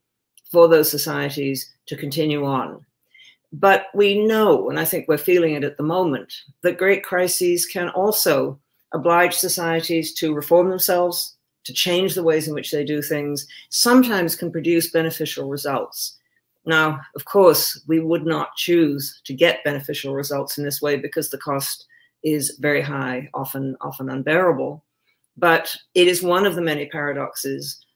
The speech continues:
of the crises of history, and again, I'm thinking about war and, and the others, that sometimes they produce results which are beneficial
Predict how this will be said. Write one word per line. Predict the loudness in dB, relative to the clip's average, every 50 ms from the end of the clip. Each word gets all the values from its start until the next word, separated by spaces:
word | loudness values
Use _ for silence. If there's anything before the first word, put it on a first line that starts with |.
| _ _ 0
of | 2 2 2 2
the | 0 -2
crises | -4 -4 -4 -4 -4 -4 -4 -6 -6 -8 -8
of | -6
history, | -6 -6 -6 -6 -6 -6 -4 -4
and | -4 -4
again, | -6 -4 -2 -2 0 0 -2
I'm | -4 -6
thinking | -6 -6 -8 -8 -10 -10 -6
about | -6 -6 -4 -4
war | -2 0 0 0 0 0
and, | -2 -4 -6 -8
and | -10 -10 -10 -8
the | -6 -6
others, | -6 -4 -4 -6 -6 -8 -10 -12 -14 _ -20 -14 _ -6
that | -4 -2
sometimes | 0 0 0 0 0 -2 -2 0 2
they | 2 2 2
produce | 2 0 0 0 2 2 2 2 0 -2 -4 -6 -10 _
results | -8 -6 -4 -2 -2 -2 -2 -4 -6 -8 -8 -4 -2
which | -2 -2 0
are | -2 -2 -2
beneficial | 0 0 0 0 -2 -2 -2 -2 -2 -2 -2 -2 -2 -4 -4 -6 -10